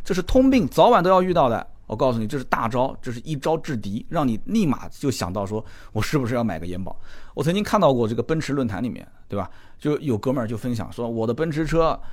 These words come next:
哎呀，这个维修啊，真的，我空调出问题了，啊，一边出冷风，一边出热风，然后这个空调不知道是什么问题。我当时就在笑啊，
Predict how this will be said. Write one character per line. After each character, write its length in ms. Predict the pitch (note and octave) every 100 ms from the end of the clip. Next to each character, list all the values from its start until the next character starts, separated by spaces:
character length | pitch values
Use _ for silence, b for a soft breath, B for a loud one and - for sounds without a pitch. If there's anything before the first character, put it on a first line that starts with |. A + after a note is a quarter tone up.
| b b
哎 180 | - C3 D#3+ D#3+
呀， 340 | E3 B2 F#2+
这 80 | G2+
个 80 | C3
维 260 | A2 A#2
修 240 | D3+ D3 D3+
啊， 220 | C3+ G2+
真 220 | C3 C3+
的， 160 | B2+ E2+
我 100 | F2+
空 180 | - E3
调 160 | C#3+
出 120 | D3 D#3
问 160 | C#3+
题 120 | A2
了， 200 | G#2+ G2+ - B B B
啊， 100 | A2
一 100 | F3+
边 160 | E3+ F3
出 140 | E3+
冷 180 | D#3 A2+
风， 300 | D3+ D#3 -
一 80 | D#3+
边 160 | D#3+
出 140 | D#3 D#3+
热 180 | D#3
风， 260 | A#2+ C#3 C3 - b b b
然 140 | A#2
后 60 | D3
这 100 | D#3+
个 100 | C3+
空 140 | D#3
调 120 | C#3+
不 80 | C#3+
知 60 | D3
道 60 |
是 160 | B2+ A#2+
什 100 | A2
么 80 | B2+
问 160 | C#3
题。 180 | G2 E2+ - b b b
我 140 | G#2
当 140 | A#2+ E3
时 60 | D3+
就 40 |
在 80 | D3
笑 240 | - C#3+
啊， 240 | - C#2